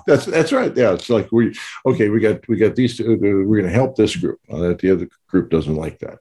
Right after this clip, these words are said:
Speaker 2: You know, is that interf-, I don't know. That's, uh,
Speaker 1: I don't know, but every planet needs a ladies' man, so good on him.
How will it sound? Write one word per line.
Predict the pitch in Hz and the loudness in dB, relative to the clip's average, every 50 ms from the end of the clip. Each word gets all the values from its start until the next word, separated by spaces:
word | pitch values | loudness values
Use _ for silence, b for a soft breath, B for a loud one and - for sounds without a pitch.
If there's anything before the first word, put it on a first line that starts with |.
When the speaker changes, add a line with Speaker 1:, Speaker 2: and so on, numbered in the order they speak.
| - | -18
Speaker 2:
You | - 73 73 | -16 -14 -12
know, | 76 73 76 - - | -12 -14 -16 -12 -6
is | - 90 85 73 | -2 -2 -2 0
that | - 85 85 85 | 2 0 2 2
interf-, | 87 87 85 80 73 - - - | 0 0 -2 -4 -6 -8 -10 -10
I | - | -10
don't | - 62 60 | -12 -16 -20
know. | - - _ _ _ _ _ - | -20 -20 _ _ _ _ _ -20
That's, | - - - - - | -20 -18 -14 -8 -4
uh, | 170 | -2
Speaker 1:
I | 240 | -2
don't | 226 214 196 | 0 2 2
know, | 180 175 175 | 2 2 4
but | 190 202 202 - - | 2 2 0 0 -2
every | 226 247 269 269 | -2 0 0 0
planet | 240 - 269 254 247 233 202 180 | 0 0 2 2 2 2 0 2
needs | 208 202 196 202 | 0 0 2 2
a | 196 | 2
ladies' | 190 185 190 185 180 175 175 | 2 2 2 2 2 0 -2
man, | 180 170 165 160 156 156 | -4 -2 -2 0 0 0
so | 156 - 170 165 180 175 - - | -2 0 -2 -2 -2 -2 -4 0
good | 208 214 | 0 2
on | 208 190 180 185 | 2 2 0 0
him. | 185 170 156 156 170 180 | 0 0 -2 -2 -4 -6